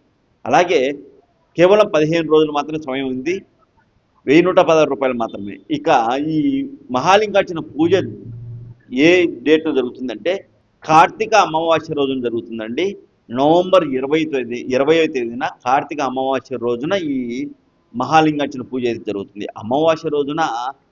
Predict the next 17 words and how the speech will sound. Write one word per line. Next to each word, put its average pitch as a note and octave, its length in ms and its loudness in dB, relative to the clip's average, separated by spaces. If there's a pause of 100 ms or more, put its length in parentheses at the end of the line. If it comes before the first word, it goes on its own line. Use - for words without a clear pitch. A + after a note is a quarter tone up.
మనం C#3 180 0
శివార్చన D#3 500 0
చేయడం B2 340 -2
అంటే B2 180 -6
చాలా C3 360 -6
గొప్ప G3 380 -4 (1200)
కార్యక్రమం D#3 360 0
అండి. A2 340 -6 (520)
మన D#3 240 4
పూర్వీకులు G#3+ 840 -2
కూడా D#3+ 380 0 (400)
అమావాస్య E3+ 400 0
రోజున C#3+ 280 0
కాబట్టి C3+ 400 -2 (200)
మన D3 120 -2
పూర్వీకులు G3 840 -2 (260)
కూడా E3+ 360 4